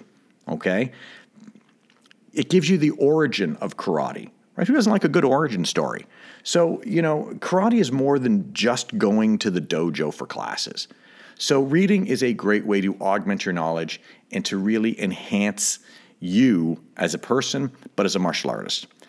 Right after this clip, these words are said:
So right now, we're gonna talk about the five books plus one bonus book that I think everybody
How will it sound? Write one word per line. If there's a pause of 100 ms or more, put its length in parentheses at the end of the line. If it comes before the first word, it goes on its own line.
(160)
So
right
now,
we're
gonna
talk
about (460)
the
five (280)
books
plus
one
bonus
book
that
I
think (260)
everybody